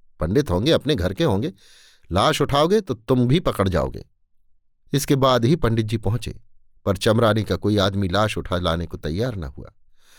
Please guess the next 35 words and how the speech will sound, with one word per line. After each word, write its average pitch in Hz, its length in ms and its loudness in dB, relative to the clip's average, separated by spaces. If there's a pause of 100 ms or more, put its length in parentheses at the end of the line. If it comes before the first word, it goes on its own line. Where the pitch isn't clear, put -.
(320)
हाँ, 156 260 2
दुखी 135 280 0
की 135 160 0
स्त्री 127 240 0
और 113 140 4
कन्या 110 340 2
दोनों 104 280 0
हाय 101 220 2
हाय 92 140 0
करती 90 320 -6
वहां 85 200 -2
चली 113 280 0
और 98 180 0 (400)
पंडित 123 240 2
जी 117 120 0
के 110 100 0
द्वार 113 300 2
पर 101 180 0
आकर 92 320 0 (240)
सिर 123 240 0
पीट 123 280 -2
पीट 92 220 -4
कर 78 160 -4
रोने 101 240 -2
लगीं। 55 240 -10 (800)
उसके 151 260 2
साथ 127 280 2 (100)
दस 123 260 2
पांच 117 360 0
और 98 120 2
चमारिनें 78 560 -2
थीं। - 160 -14 (640)
कोई 110 160 4
रोती 110 340 2
थी, 120 300 -8